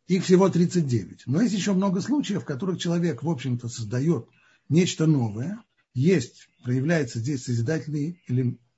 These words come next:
момент определённый. Но при всём при том, ни одну из, э,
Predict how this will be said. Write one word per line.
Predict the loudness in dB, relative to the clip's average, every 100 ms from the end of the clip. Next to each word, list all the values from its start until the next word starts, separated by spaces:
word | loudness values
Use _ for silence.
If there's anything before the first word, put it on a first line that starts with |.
| _ -4
момент | 0 0 -2 -8
определённый. | -10 -6 -6 -4 -4 -4 -8 _ _ _ 0
Но | 8 10 10 8 2 -6
при | -6
всём | -2 -2
при | -2 -2
том, | 0 2 0 -4 _ _ -6
ни | -4
одну | -4 0 2 2
из, | -2 -4 -4 -4
э, | -6 -6 -10